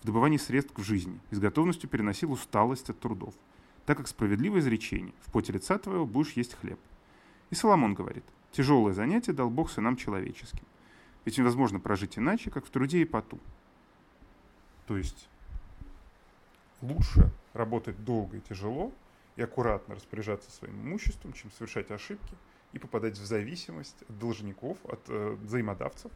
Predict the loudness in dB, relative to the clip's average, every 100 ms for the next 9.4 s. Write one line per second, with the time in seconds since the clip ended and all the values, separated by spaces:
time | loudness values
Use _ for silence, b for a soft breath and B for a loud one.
0 | -14 -10 -8 -8 -6 -6 -6 -10 B B
1 | B -12 -4 -2 -2 2 2 2 -4 -8
2 | -14 -10 -6 -4 -4 -4 -10 -10 -10 -6
3 | -4 0 2 0 -2 -8 -16 _ _ _
4 | _ -8 -2 0 0 -4 -4 -4 -2 0
5 | -2 -2 -6 -12 -16 -18 _ -6 10 10
6 | 10 -4 -10 -4 -2 -2 -6 _ _ _
7 | _ -16 -4 -2 -2 -8 -6 -4 -2 -4
8 | -4 -8 -4 -4 -4 -6 -8 -12 -6 -2
9 | -2 -4 -12 -12